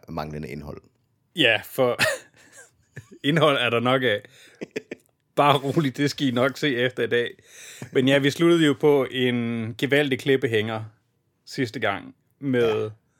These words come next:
Speaker 2: at Lenette troede, hun ville få en hund i fødselsdagsgave, men så fik hun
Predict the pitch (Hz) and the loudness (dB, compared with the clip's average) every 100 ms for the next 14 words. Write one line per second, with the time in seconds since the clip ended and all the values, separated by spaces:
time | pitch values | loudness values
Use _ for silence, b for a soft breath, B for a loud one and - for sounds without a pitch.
0 | _ _ _ _ 127 117 120 131 139 - | _ _ _ _ -6 -2 0 2 0 0
1 | 143 139 131 120 98 - 107 98 110 - | 2 2 2 -2 -4 -4 -4 -4 -8 -10
2 | - 107 110 98 98 101 101 101 117 123 | -10 -10 -12 -10 -6 -6 -6 -10 -6 -6
3 | 107 117 101 | -6 -10 -10